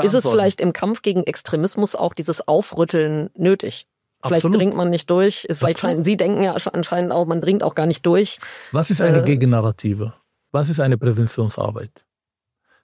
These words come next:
Speaker 2: Die kann man pädagogisch betreiben, indem man hingeht, Gespräch sucht, empathisch reagiert. Und ich lade Sie wirklich herzlich ein,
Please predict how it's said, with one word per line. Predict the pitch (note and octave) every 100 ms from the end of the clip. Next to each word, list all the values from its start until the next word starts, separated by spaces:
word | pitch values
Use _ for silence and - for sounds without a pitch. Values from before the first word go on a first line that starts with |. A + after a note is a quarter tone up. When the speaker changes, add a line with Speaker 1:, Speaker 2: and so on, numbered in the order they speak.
| _
Speaker 2:
Die | A#2
kann | D3+ D#3+
man | D3
pädagogisch | B2 A2+ G#2+ A#2+ B2+ E3+
betreiben, | - - E3 E3+ F#3 A3 -
indem | A#2 A#2+ A2+
man | G#2 G2 A#2 _ -
hingeht, | B2+ C#3+ C#3+ C#3 C3+ _ _ _ _ _ _ _ _ _ _ _
Gespräch | - - A#2+ B2 C3
sucht, | - C3+ C3 - _ _ _ -
empathisch | B2 - B2 B2 C3+ -
reagiert. | C3 B2+ A#2+ B2 C#3+ _ _ _ _ _ _ _ _ -
Und | A#2 A#2+ -
ich | B2 -
lade | A2 A2+ B2 C3
Sie | - A#2+ G#2 G2+
wirklich | C3 B2+ - C#3 C3 - - -
herzlich | _ - A2 - - A#2+ - - - _ _ _ _ _ _
ein, | - B2 B2+